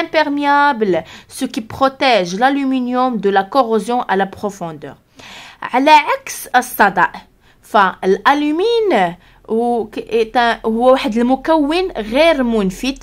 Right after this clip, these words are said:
داكشي علاش كيحمي ليا الألومنيوم ضد الصدأ. Le bilan de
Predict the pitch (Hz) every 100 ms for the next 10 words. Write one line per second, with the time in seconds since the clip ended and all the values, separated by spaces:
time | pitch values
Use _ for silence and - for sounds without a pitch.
0 | - - - - _ - 190 262 - 339
1 | 320 330 339 - _ - 262 262 269 277
2 | 262 247 226 220 254 262 247 240 226 240
3 | 254 247 202 202 196 185 226 240 254 -
4 | - _ - 214 - 175 165 - - _
5 | _ _ - 196 190 208 240 320 277